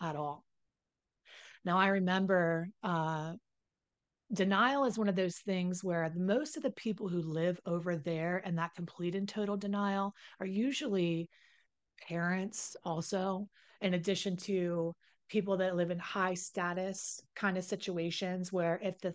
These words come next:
thought of it getting out, word coming out, they would be devastated, embarrassed, or humiliated. That's one of the people who live in complete denial. Another shade of denial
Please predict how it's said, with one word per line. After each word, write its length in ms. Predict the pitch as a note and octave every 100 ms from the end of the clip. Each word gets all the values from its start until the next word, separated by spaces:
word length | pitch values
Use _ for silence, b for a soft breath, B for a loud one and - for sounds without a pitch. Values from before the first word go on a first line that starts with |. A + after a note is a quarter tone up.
| - -
thought 460 | F3+ F#3 F#3+ - -
of 120 | F3
it 200 | F#3+ G3
getting 320 | G3 F3+ F3 - -
out, 360 | E3+ F#3 -
word 480 | G3 F3 F3+ F#3 G3+
coming 320 | - F#3+ F3 E3+
out, 320 | F3 F3+ A#3+
they 140 | G#3 F#3+
would 120 | F3
be 140 | F3+
devastated, 720 | E3 E3+ F3 F3 F3 F3 F3 F3+
embarrassed, 640 | F3 E3+ E3 D#3+ D#3+ D#3+
or 80 | F#3
humiliated. 800 | D3+ E3+ E3 D#3 D3+ C#3+ - A3+ _ B B B _ _
That's 300 | G#3+ D4 -
one 320 | G#3+ A3 B3
of 80 | A#3
the 80 | F#3
people 260 | - F3 E3+
who 100 | E3+
live 160 | D#3
in 100 | D#3
complete 260 | E3 D#3 E3
denial. 300 | D#3+ E3 G3 B B -
Another 480 | G#3+ C#4+ F4+ F#4+
shade 380 | F4+ - G3+ F#3
of 80 | E3
denial 640 | E3+ D#3+ D3 C#3 C#3 F3+